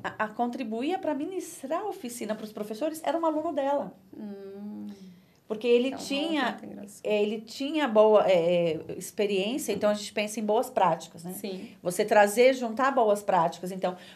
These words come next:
Speaker 1: o aluno, gente, o aluno de, de hoje, do, ele sabe muito mais coisas do, da cultura digital, né? No,
Speaker 2: Sim.
Speaker 1: das ferramentas do que nós. E com uma rapidez,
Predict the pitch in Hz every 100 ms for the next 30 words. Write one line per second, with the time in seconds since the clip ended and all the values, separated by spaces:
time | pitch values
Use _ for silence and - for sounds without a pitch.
0 | - 214 214 214 269 294 160 147 160 196
1 | 147 - 175 226 240 156 175 262 - -
2 | _ _ _ _ _ _ _ _ - 180
3 | 175 208 208 185 147 190 220 - - 262
4 | 339 - 311 339 262 220 311 381 285 233
5 | - 185 160 160 160 220 262 269 - -
6 | - - - 277 285 285 233 214 214 202
7 | - 180 208 233 220 196 196 185 185 -
8 | 196 196 226 302 453 - 381 359 208 240
9 | 339 247 - - - 320 - 466 339 330
10 | 370 - - - 311 415 415 466 349 330
11 | 277 185 226 330 254 -